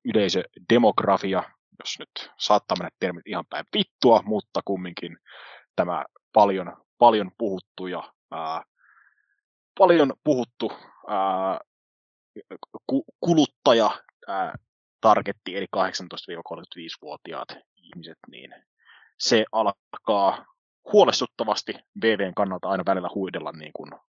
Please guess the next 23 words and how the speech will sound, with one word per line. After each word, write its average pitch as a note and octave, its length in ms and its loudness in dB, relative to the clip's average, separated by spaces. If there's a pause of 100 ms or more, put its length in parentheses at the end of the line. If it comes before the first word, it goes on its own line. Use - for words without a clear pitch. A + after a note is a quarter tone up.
A F#2 240 4
E E2+ 200 -2
V:n D#2+ 260 -10 (160)
korkeimmissa - 720 -2 (260)
dynamiittilukemissa. - 1400 -8 (2250)
Tällä F#2 260 0
se - 180 -6
taas - 240 -8
tällä E2+ 260 -4
kertaa. - 460 -14
Onko G2 400 0 (240)
tähän. F2 320 2
Vi-, A2+ 160 6 (400)
Villellä A2+ 420 8
ei G#2+ 240 0
ole G#2 200 0
todennäköisesti G2+ 400 -2
muuta G#2 200 -2
kommentoitavaa, F2+ 560 -6
että E2 140 -8
ei F#2+ 160 0
jumalauta F2+ 480 0
taas, G2 480 6